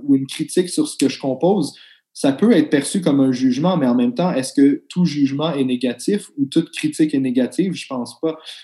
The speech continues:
Je pense que c'est nécessaire de, de se critiquer les uns les autres constructivement pour arriver à quelque chose qui est, euh, qui,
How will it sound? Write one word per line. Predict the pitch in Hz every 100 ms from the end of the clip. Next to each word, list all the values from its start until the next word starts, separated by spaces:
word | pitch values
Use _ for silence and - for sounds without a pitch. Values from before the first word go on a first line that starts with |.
| _
Je | -
pense | 143 151
que | -
c'est | 139 139
nécessaire | 139 156 151 147 - 165 170 151 - -
de, | 135 131
de | 135 135
se | -
critiquer | - 160 139 - 180
les | 175 139 151
uns | 151
les | 131 127
autres | 160 180 -
constructivement | - 170 170 - 160 - 147 135 139 190 - _ _ _ -
pour | 139
arriver | 143 139 143 160
à | 151
quelque | 139 139 143
chose | 135 165 165 165
qui | - 143 139
est, | -
euh, | 131 120 117 113 -
qui, | - -